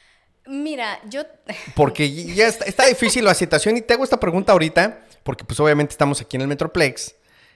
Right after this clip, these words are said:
Speaker 2: Este, eh, obviamente, me imagino que el fútbol es tu deporte
Speaker 1: Ujú,
Speaker 2: favorito.
Speaker 1: ujú.
Speaker 2: Este,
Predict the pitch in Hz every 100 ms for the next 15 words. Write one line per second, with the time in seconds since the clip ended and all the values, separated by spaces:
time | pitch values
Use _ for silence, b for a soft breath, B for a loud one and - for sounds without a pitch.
0 | _ 117 113 131 117 110 107 101 95 92
1 | 87 82 - _ _ 120 139 131 117 113
2 | 110 110 127 143 139 143 147 131 113 98
3 | 82 - 110 113 107 - 139 120 107 147
4 | 127 123 117 113 - 104 - 156 156 139
5 | 135 165 190 196 190 226 B B _ 117
6 | 110 - 117 110 107 104 98 92